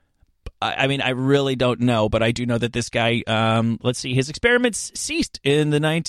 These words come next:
in nineteen eighty-five due to new rules against the mistreatment of animals. So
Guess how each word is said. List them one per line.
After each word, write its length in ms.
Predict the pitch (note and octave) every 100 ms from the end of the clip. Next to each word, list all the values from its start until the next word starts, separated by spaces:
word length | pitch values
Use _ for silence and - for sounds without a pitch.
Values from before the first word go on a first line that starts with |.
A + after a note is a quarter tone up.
| C#3+
in 100 | D#3
nineteen 300 | D#3+ E3+ E3+
eighty-five 640 | E3 D#3+ - F#3 D3 B2
due 220 | C#3 C#3
to 180 | C3 D3+
new 220 | C#3 E3
rules 420 | D#3+ D#3 F3 C#3+ C3
against 380 | C3 C3 C3+
the 80 | -
mistreatment 520 | C3+ B2+ D3+ D3 C#3+
of 80 | C3+
animals. 440 | C#3 C#3+ A#2 F2+ -
So 240 | B2+ B2+